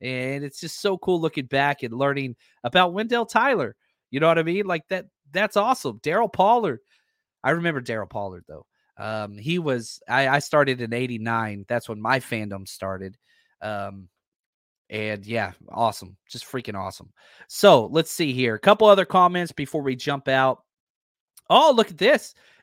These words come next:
Diego, what's up, man? He says, "Planning on coming out week four." Diego's such an awesome guy. Bring that camera.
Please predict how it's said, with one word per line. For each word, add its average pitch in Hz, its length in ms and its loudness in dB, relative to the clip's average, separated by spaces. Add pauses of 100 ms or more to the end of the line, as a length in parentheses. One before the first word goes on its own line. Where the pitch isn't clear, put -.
Diego, 170 720 0 (560)
what's - 320 -6
up, 302 240 0
man? 117 240 -4
He 160 160 -14
says, 156 240 -4
"Planning 202 400 -2
on 185 180 -2
coming 190 340 -6
out 185 200 0
week 160 200 -6
four." 170 300 -2
Diego's 156 400 -6
such 143 220 -4
an 131 80 -6
awesome 123 240 -8
guy. 120 100 -4
Bring 160 240 -4
that 202 160 -2
camera. 170 400 -4